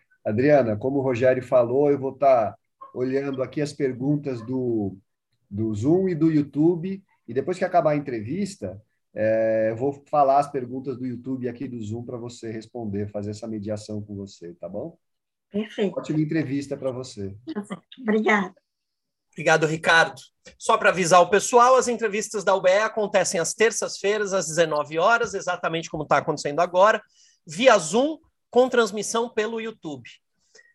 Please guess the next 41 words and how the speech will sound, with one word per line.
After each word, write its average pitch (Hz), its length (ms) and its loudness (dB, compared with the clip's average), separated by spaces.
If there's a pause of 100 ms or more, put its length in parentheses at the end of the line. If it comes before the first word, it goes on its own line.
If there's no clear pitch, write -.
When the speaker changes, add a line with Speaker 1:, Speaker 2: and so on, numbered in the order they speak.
(180)
Speaker 3:
Todo 220 340 10
o - 20 4
nosso 160 280 2
acervo, 202 460 6
também 147 260 -2
já 147 140 0
disse 160 360 -4
isso - 120 -12
pra 151 140 2
vocês 156 420 -6
hoje, 208 320 0
tá 214 160 4
disponível 180 540 -4
no 202 140 2
Spotify 196 680 4 (340)
e 254 120 2
no 269 160 2
Google 208 460 4
no 202 120 -2
formato 175 540 0
de 165 100 -10
podcast. 165 760 -2
Nossa 170 280 0
convidada 208 680 4 (480)
é 190 200 2
Adriana 190 480 2
Vieira 220 320 0
Lomar. 220 520 0 (480)
Ela 156 140 -6
é 156 60 -6
carioca 214 720 2 (340)
e 170 80 -16
passou 175 320 -6
parte 208 360 2
da 185 140 -2
infância 175 460 -2
e - 20 -6
da 160 80 2
adolescência 165 580 -2
em 214 40 -6
Maceió. 196 540 -4